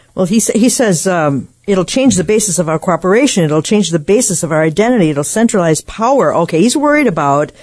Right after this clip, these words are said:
he's worried about a tyrannical headship in the Baptist Church. "It will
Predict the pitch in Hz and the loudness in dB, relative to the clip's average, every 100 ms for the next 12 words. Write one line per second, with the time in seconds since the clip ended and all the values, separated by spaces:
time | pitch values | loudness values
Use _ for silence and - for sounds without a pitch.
0 | - - 180 170 220 226 175 175 - 180 | -16 -6 -4 0 2 2 0 0 -2 -2
1 | 180 190 240 233 220 185 - - - 214 | 0 0 0 0 0 0 -4 -18 -4 -2
2 | 190 - 165 - 175 165 170 160 - 147 | 0 -2 -2 0 0 0 -2 -4 -4 -4
3 | 131 208 202 196 185 | -2 -2 0 0 0